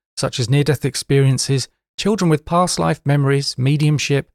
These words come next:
deathbed visions, and other phenomena. I also release an extra episode of the Past Lives Podcast every Thursday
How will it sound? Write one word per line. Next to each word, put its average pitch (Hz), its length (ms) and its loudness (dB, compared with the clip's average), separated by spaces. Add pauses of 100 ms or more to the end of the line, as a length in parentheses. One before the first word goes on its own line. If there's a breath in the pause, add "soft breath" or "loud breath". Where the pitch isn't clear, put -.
(240)
deathbed 175 400 -2
visions, 151 440 2
and 120 280 -2
other 147 180 -2
phenomena. 160 580 2 (720)
I 214 60 -2
also 226 220 0
release 185 280 2
an 165 80 0
extra 160 360 -2
episode 135 440 0
of 107 60 -4
the 107 60 -8
Past 113 340 -2
Lives 117 180 0
Podcast 117 480 -2
every 170 260 -2
Thursday 131 600 0